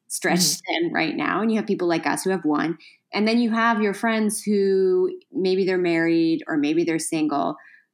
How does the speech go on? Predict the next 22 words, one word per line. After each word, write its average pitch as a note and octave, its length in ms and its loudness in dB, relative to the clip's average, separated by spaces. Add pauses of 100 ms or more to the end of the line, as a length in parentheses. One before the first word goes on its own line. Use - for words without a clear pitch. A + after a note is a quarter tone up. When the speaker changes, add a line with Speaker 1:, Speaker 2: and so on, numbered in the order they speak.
(140)
Speaker 1:
but - 140 -2
there's G3 140 2
a G3+ 40 4
big G3 380 0
divide D#3+ 320 0
between D3+ 600 0 (180)
people E3 480 -2 (120)
that E3 120 -2
are D#3 100 0
dealing E3+ 320 0
with D3+ 140 -2
kids D#3+ 420 -6 (260)
under E3 260 0
quarantine D#3 600 -2
and D3 120 -2
in D#3+ 160 -2
a D3+ 60 -2
pandemic D#3 500 -4
versus E3 380 -8
those - 200 -6
that - 180 -10
aren't, - 260 -4